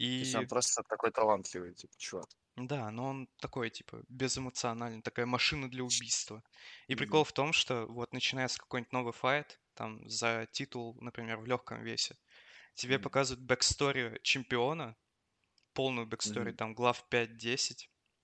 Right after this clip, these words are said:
Speaker 2: и раскрывается, типа, на самом деле протагонист, вот этот чел,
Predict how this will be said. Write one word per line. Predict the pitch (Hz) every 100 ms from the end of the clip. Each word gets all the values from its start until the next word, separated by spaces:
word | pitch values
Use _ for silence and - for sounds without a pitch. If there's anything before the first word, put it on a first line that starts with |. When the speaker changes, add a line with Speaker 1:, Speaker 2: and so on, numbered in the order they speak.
| _ _ -
Speaker 2:
и |
раскрывается, | 123 - - 123 113 - -
типа, | - 110 -
на | 123
самом | - 127
деле | 123 120
протагонист, | - 127 120 117 113 123 -
вот | 117 117
этот | 117 117
чел, | - - 120 143